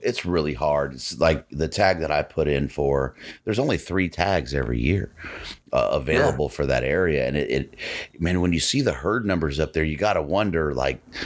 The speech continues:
Speaker 1: you know, is that, it, why, why is that? It, it just doesn't make any sense to me. Um,
Speaker 2: Yeah.
Speaker 1: I'm sure they have their, their reasons, but,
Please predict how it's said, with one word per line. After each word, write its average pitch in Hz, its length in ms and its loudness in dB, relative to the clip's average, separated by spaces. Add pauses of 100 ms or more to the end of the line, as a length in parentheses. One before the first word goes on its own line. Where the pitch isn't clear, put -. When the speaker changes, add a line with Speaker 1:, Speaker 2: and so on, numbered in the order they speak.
(320)
Speaker 1:
you 82 140 0
know, 73 240 4
is - 80 0
that, 107 320 0 (100)
it, 82 220 0
why, 98 400 0 (160)
why 90 240 -2
is 117 320 2
that? - 420 -4
It, 90 160 2
it 82 180 2
just 80 280 0
doesn't 85 320 2
make 73 180 0
any 69 140 2
sense 69 400 2
to 71 100 -2
me. 65 280 2 (480)
Um, 67 440 0
Speaker 2:
Yeah. 90 340 2
Speaker 1:
I'm 82 160 2
sure 82 220 0
they 69 180 0
have 67 260 0
their, 65 360 0
their 69 200 0
reasons, 64 580 0
but, 60 400 -2